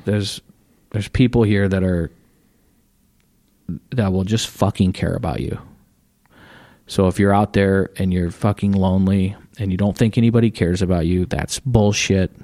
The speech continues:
It's the fucking enemy. Come reach out, shoot me or Jeff an email. Check this church out. I'll introduce you to these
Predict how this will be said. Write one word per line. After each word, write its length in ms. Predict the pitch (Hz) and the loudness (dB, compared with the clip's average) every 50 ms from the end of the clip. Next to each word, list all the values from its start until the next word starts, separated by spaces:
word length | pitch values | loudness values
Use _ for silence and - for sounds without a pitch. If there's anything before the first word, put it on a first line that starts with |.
| - - _ - - - - - - _ | -20 -20 _ -20 -20 -20 -20 -20 -20 _
It's 160 | - _ - - | -20 _ -6 -4
the 80 | - - | -4 -4
fucking 500 | - - - 123 110 - 120 117 113 101 | -4 -2 0 0 0 2 2 2 4 4
enemy. 500 | 95 92 92 92 90 90 87 92 - - - - _ _ _ _ _ _ _ _ _ _ _ _ _ _ _ _ _ _ _ _ _ _ _ - | 4 2 2 2 2 2 0 -2 -4 -8 -18 -20 _ _ _ _ _ _ _ _ _ _ _ _ _ _ _ _ _ _ _ _ _ _ _ -6
Come 320 | - 110 110 113 110 107 - - _ _ _ _ _ _ _ - _ - - - - | -2 0 0 0 0 -2 -6 -16 _ _ _ _ _ _ _ -20 _ -20 -20 -18 -8
reach 320 | 82 92 120 147 - - | 0 2 2 2 4 4
out, 260 | 139 123 117 120 120 | 4 4 4 2 2
shoot 140 | - - 123 | 2 2 4
me 140 | 139 143 139 | 4 4 4
or 40 | 127 | 4
Jeff 240 | 120 113 117 113 - | 4 2 2 2 2
an 60 | 107 | 2
email. 520 | 101 101 104 107 110 110 107 104 101 95 - - - - - - - - - - _ _ - _ _ _ _ _ _ _ _ _ _ _ _ _ _ _ - _ _ _ _ _ _ | 4 4 4 4 4 4 4 2 2 -2 -6 -14 -20 -20 -20 -20 -20 -20 -20 -20 _ _ -20 _ _ _ _ _ _ _ _ _ _ _ _ _ _ _ -20 _ _ _ _ _ _
Check 260 | - - 117 120 - | -4 -4 -4 -2 0
this 160 | 147 131 - - | -2 -2 0 0
church 320 | - - 107 104 - - 117 | 0 0 0 0 0 2 2
out. 340 | 107 104 107 107 - - - - | 2 4 2 0 -2 -4 -6 -6
I'll 120 | - - | -4 0
introduce 500 | 104 120 - - 131 117 123 120 113 - | 0 0 2 2 2 4 4 4 4 2
you 80 | 107 104 | 2 2
to 80 | 107 | 4
these 320 | 107 107 104 98 - - | 4 4 2 2 0 -4